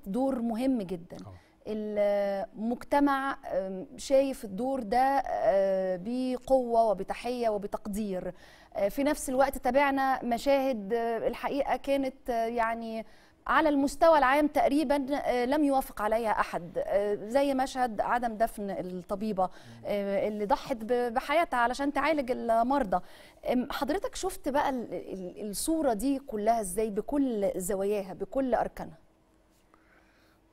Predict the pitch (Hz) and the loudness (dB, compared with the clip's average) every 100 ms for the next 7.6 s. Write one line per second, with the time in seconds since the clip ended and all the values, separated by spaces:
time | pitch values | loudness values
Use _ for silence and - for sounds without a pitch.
0 | _ _ _ _ - 131 123 123 123 127 | _ _ _ _ -10 -2 0 0 -2 -4
1 | - _ _ _ _ - 98 - _ _ | -8 _ _ _ _ -16 -14 -16 _ _
2 | - 165 156 98 - - - _ - _ | -4 0 0 -2 -14 -20 -20 _ -20 _
3 | _ _ _ _ _ _ _ _ _ _ | _ _ _ _ _ _ _ _ _ _
4 | _ - 135 147 160 135 151 147 143 - | _ -6 0 2 0 -2 -2 -4 -8 -10
5 | - - 110 117 117 117 113 _ _ _ | -16 -14 -8 -6 -6 -6 -10 _ _ _
6 | _ _ _ _ 123 113 - - 113 107 | _ _ _ _ -10 -10 -10 -6 -4 -2
7 | 165 - 113 156 151 | -4 -4 -6 -4 -4